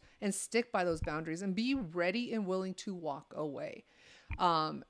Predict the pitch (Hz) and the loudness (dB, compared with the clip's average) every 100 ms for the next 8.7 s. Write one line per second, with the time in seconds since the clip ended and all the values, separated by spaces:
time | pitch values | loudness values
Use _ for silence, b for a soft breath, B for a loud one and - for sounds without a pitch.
0 | _ - 185 170 170 175 165 180 170 196 | _ -6 -2 2 4 4 2 -2 -2 -2
1 | 190 185 196 175 180 208 220 214 214 - | 0 0 0 -2 -2 -4 -2 0 0 -2
2 | 185 170 170 185 208 196 190 196 202 233 | -2 -2 -2 0 0 0 0 0 0 0
3 | 202 185 185 - 190 175 - - 190 185 | 0 -2 -2 -2 -2 -2 -4 -10 2 4
4 | 170 170 - 196 170 - 214 214 214 202 | 4 0 -6 -4 -4 -2 -4 -2 0 0
5 | 196 185 175 202 202 196 190 170 175 - | 2 4 4 4 -2 -4 -2 0 0 0
6 | 165 180 175 165 202 202 196 185 180 202 | -2 -6 -8 -2 -2 2 0 0 -2 -2
7 | 247 233 208 - 185 170 185 208 175 226 | -4 -4 -4 -4 -10 -8 -8 -8 -6 -6
8 | 240 180 175 170 151 151 | -4 -6 -6 -4 -4 -4